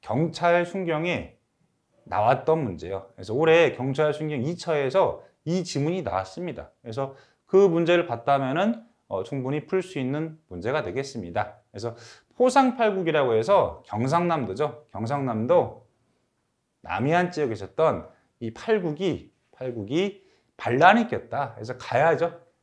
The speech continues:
가야를 압박해요. 가야를 압박하자 가야가 신라의 구원 요청을 해서 신라가 도와준 내용이 있습니다. 그래서 이거는 이제 전기가 연맹, 금강가야 시절이 되겠습니다. 그래서 맞는 내용이 되겠어요.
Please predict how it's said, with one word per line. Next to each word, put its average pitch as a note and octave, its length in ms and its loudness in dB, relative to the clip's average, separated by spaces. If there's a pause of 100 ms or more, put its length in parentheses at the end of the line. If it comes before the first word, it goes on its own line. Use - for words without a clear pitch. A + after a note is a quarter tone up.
(140)
가야를 E3+ 500 6
압박해요. C3 560 -4 (240)
가야를 D3+ 420 2
압박하자 B2 640 0 (260)
가야가 F3 580 6
신라의 F#3+ 520 2
구원 D3 260 0
요청을 C3+ 400 -6
해서 F3 420 2 (160)
신라가 F3 500 2
도와준 B2+ 680 0
내용이 B2+ 340 0
있습니다. G#2 580 -10 (140)
그래서 C3 480 0 (260)
이거는 F3+ 480 4
이제 D3+ 460 2 (120)
전기가 D3 600 2
연맹, G2+ 640 -4 (120)
금강가야 C3 640 0
시절이 C3 300 -6
되겠습니다. F2+ 760 -10
그래서 - 200 -12
맞는 G2+ 340 -6
내용이 E3 240 -4
되겠어요. A2 440 -8